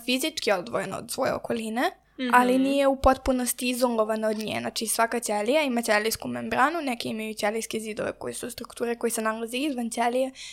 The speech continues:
Speaker 1: i koje dodatno pomažu u zaštiti same ćelije, ali sve ćelije imaju ćelijsku membranu. Am, ta membrana nije tu samo da kaže,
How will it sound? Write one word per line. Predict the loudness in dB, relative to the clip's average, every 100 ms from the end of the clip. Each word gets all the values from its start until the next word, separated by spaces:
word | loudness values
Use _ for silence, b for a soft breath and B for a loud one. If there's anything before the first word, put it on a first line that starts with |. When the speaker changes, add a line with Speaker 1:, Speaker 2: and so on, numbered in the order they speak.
| B
Speaker 1:
i | -8 2
koje | 4
dodatno | 6 6 4 0
pomažu | 0 0 -2 -2
u |
zaštiti | 2 2 2 -6 -8
same | -6 -6
ćelije, | -4 -2 0 0 0 B B
ali | 0 4 4 2
sve | 2 2
ćelije | 2 2 0
imaju | 0 -2
ćelijsku | 0 -2 -2 -2
membranu. | -2 0 0 0 -4 -8 B B B
Am, | -6 -4 -2 -4
ta | -2 0
membrana | 0 2 2 2 0 0 0
nije | 0 0 0 -2 -4 -4
tu | -2
samo | -2 0 0 0
da | 0
kaže, | 2 0 2 0